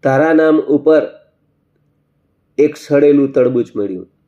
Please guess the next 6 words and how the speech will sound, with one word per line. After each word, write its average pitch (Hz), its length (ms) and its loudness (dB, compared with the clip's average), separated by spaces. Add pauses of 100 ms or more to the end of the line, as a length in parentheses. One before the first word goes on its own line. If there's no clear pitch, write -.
(600)
અને 131 180 2
એક 127 340 -2
પૈસાના 131 640 0
નામ 120 280 0
ઉપર 123 420 -2 (520)
સારું 127 600 -2